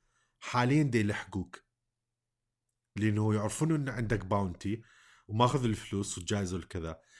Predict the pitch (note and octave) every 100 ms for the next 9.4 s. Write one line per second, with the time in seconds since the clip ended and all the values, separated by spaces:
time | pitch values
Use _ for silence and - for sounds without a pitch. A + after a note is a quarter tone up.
0 | - - - - D#3 D3+ - C#3 B2+ A2+
1 | A2+ - - C#3+ G#2+ G#2 A#2+ - B2+ C#3
2 | C3 A#2+ B2+ B2+ G#2 F#2+ A2 A2 G2 -
3 | - E2+ - D#2 _ _ _ _ _ _
4 | _ _ _ _ _ - - - - D3+
5 | - D#3 F#3 - D#3 C3+ A2+ A#2+ C3 C3
6 | B2 B2 B2 E3 F3 C3+ - B2 A#2 A2+
7 | G#2+ F#2 - - - A2 F#2 F2+ F2 F2
8 | G#2 F2+ E2+ F2 C#3 C3 G#2+ - A#2 A2
9 | F#2 F2+ G#2+ G2+